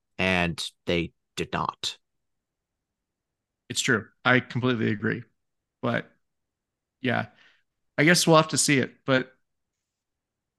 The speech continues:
Speaker 2: I don't know. You have Trevor Lawrence in a league. Are you starting him?
Speaker 1: Depends what your options are. One spot, I have Trevor Lawrence or Deshaun Watson.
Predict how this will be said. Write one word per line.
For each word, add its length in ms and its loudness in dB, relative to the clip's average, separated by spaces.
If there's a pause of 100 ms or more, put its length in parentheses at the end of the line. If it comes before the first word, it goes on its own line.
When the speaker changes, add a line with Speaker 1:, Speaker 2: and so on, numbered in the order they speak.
(160)
Speaker 2:
I 60 -2
don't 100 0
know. 180 0 (1120)
You 100 6
have 100 6
Trevor 260 2
Lawrence 580 0 (140)
in 80 -6
a 80 -2
league. 320 2 (680)
Are 60 -2
you 80 2
starting 340 2
him? 220 2 (1400)
Speaker 1:
Depends 220 -8
what 140 -12
your 100 2
options 300 0
are. 160 -8 (1080)
One 240 0
spot, 340 6
I 100 6
have 100 2
Trevor 280 2
Lawrence 360 0
or 60 -12
Deshaun 340 2
Watson. 420 2